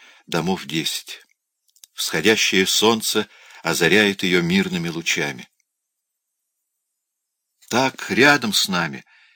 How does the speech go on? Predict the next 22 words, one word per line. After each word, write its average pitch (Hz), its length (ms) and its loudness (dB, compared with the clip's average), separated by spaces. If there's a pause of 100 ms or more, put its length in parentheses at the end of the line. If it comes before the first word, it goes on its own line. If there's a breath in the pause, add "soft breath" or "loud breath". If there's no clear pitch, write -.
(400 soft breath)
и 87 100 -8
совсем 135 520 2
же 160 160 4
не 170 140 4
лагерь. 127 480 -2 (720)
Впрочем, 95 580 -2
тоже 139 460 2
лагерь, 151 540 0 (560 soft breath)
но 76 180 -2
об 71 160 -2
этом 110 280 -2
забываешь. 73 720 -8 (1900 loud breath)
Движения 131 560 4
там 123 240 4
подолгу 113 480 2
не 95 120 2
бывает, 110 520 2 (640 loud breath)
потом 110 320 0
пройдет 107 440 4
баба 98 280 2
с - 140 0
ведром, 101 500 4